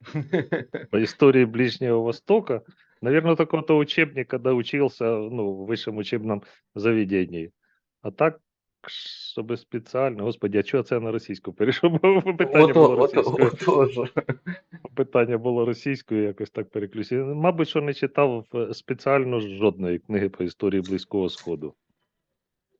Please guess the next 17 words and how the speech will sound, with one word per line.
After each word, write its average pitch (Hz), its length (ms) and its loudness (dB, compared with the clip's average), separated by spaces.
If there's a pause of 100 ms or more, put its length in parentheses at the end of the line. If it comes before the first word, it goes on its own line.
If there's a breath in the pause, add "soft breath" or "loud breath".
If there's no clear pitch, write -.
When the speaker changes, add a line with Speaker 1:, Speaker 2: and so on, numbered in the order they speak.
(280)
Speaker 2:
Ну, 160 160 -2
Speaker 1:
Мож- 139 340 2
Speaker 2:
я 123 60 0
ж - 80 -8
кажу, 110 220 -2
як-, 110 180 -2
якщо 170 320 0
не, 147 140 -2
не 117 160 -2
врахувати, 120 560 -2
не 113 100 -4
враховувати 117 500 2
підручники, 156 580 0
правда, 143 320 0
є 139 140 0
непоганий 127 520 0
підручник, 113 600 -6